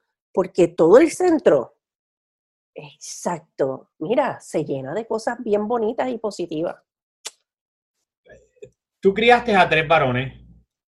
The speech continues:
Speaker 2: Mi mamá crió a cuatro varones. Y yo sé que
Speaker 1: Uf.
Speaker 2: cuando hiciste a mi mamá
Speaker 1: No, no, nos identificamos bien, brutal.
Speaker 2: Eh, de verdad,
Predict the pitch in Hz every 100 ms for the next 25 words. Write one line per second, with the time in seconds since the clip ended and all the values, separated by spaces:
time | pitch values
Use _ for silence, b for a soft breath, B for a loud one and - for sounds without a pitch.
0 | _ 127 120 120 143 139 135 135 - 147
1 | 139 107 95 92 110 - - 107 107 -
2 | 120 285 - - _ _ 131 131 135 135
3 | 127 123 131 208 208 233 233 226 214 233
4 | 233 247 226 208 208 208 180 185 240 247
5 | 175 165 160 180 156 151 - _ _ _
6 | _ - 170 160 151 147 127 135 156 156
7 | 208 180